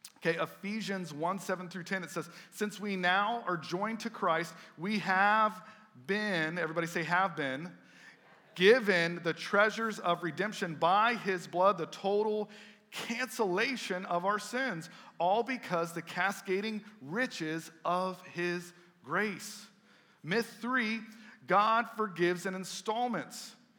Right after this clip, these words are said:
Truth is, God forgave for all time. Romans six ten, it says, "For by his grace," or "For by his sacrifice, he died to sin's power once and for all." You look that up in the Greek,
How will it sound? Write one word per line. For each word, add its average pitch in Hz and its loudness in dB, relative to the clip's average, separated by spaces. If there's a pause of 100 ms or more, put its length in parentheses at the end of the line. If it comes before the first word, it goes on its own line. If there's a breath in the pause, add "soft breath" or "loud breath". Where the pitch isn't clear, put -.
(140)
Truth - -4
is, 165 -2 (240 loud breath)
God 202 0
forgave 143 -4 (240)
for 160 -4 (280)
all 165 0
time. 170 -8 (300 loud breath)
Romans 185 -2
six 202 -4
ten, 190 -4 (200 loud breath)
it 160 -4
says, 175 -4 (140)
"For 170 0
by 160 2
his 202 -4
grace," 165 -2 (440 loud breath)
or 165 -2
"For 165 -2
by 190 6
his 214 0
sacrifice, 202 -2 (180 loud breath)
he 190 -8
died 170 2
to 214 -4
sin's 196 -8
power 180 -2 (220 loud breath)
once 185 0 (120)
and 180 -6
for 196 -2
all." 180 2
You 156 -6
look 208 0
that 208 4
up 208 0
in 202 -4
the 180 -6
Greek, 190 -4